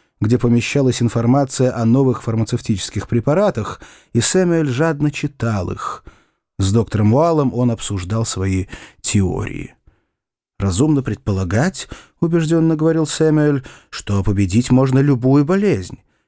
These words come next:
ибо здоровье — это естественное состояние всего живого, а болезнь — неестественная». «Вполне возможно, — отвечал доктор Уалл, —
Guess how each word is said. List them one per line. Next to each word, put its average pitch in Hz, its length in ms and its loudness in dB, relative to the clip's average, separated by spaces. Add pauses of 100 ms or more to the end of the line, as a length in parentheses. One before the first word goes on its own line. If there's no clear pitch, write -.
ибо 98 200 0
здоровье — 107 560 2
это 123 160 -2
естественное 147 720 0
состояние 123 580 0
всего 123 320 2
живого, 151 540 0
а - 20 -10
болезнь — 117 680 0 (300)
неестественная». 98 1120 0 (720)
«Вполне 107 500 0
возможно, — 156 840 0
отвечал 135 480 -2
доктор 123 400 -2
Уалл, — 120 420 0